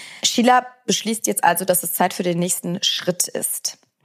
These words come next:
Anfang September neunzehnhundertvierundachtzig versammelt sie mehrere Teams und verteilt Fläschchen mit einer braunen,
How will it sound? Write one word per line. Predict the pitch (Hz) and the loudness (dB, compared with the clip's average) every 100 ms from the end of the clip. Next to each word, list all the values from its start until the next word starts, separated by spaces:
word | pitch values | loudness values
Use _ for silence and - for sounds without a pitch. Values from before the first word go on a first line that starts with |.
| - - - - - - | -20 -20 -20 -20 -20 2
Anfang | 208 247 262 | 2 4 0
September | 185 - 208 220 202 | -2 0 2 4 4
neunzehnhundertvierundachtzig | 180 190 175 165 185 - - - - - | 2 0 0 0 0 0 0 -2 -4 0
versammelt | 180 175 214 214 | 2 2 2 0
sie | 180 | 0
mehrere | 170 190 220 180 | 2 2 0 0
Teams | - - 214 262 | -2 0 2 2
und | - 196 | 0 0
verteilt | - 262 - 196 - | 0 0 0 0 -2
Fläschchen | - 190 - - 147 180 262 - - | -2 0 0 -4 -2 -2 -2 -8 -4
mit | 180 | 2
einer | 170 175 | 4 4
braunen, | 170 160 165 185 233 311 | 0 0 2 4 4 2